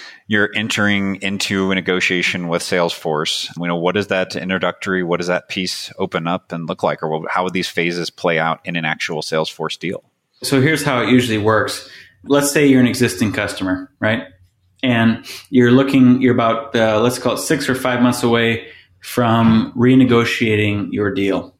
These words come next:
Speaker 2: uh, for the next year, for your next three-year deal. So you're just coming off a three-year contract.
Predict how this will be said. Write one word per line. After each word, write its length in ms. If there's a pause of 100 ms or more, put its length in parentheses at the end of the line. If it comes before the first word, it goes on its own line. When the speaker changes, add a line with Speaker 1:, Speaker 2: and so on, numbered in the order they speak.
(120)
Speaker 2:
uh, 300
for 340
the 320 (380)
next 340
year, 320
for 220
your 160
next 320
three-year 400
deal. 260
So 140
you're 140
just 260
coming 220
off 240
a 20
three-year 400
contract. 640